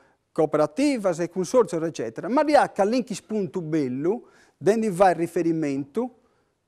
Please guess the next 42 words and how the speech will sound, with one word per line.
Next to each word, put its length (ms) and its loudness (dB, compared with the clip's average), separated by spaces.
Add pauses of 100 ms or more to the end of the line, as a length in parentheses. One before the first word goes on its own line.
(540)
e 100 0
porta 540 4
da 240 -4
assolutamente 1080 -4
a 140 -2
tenne 460 -4
sul 140 -8
risultato. 720 -6 (300)
Sa 200 0
cosa 520 0
più 280 -4
bella 420 0
è 60 -2
sta 160 -6
tenne 340 -4
s'orgoglio 880 0 (280)
de 220 -2
che 140 2
essere 360 -2
a 120 -4
renessio. 560 -4 (500)
E 160 -2
sa 140 -2
scaramella 720 -2
si 100 -10
desafea 400 -2
un 60 -4
noso 180 -2
e 60 -2
si 100 -8
desasuzza 520 -2
un 100 -2
noso 240 -2
e 20 -6
si 80 -8
aperto 400 -4
su 100 -10
chi 100 -8
soffre 200 -2
i 60 -16
suoi 180 -8
satiros. 500 -10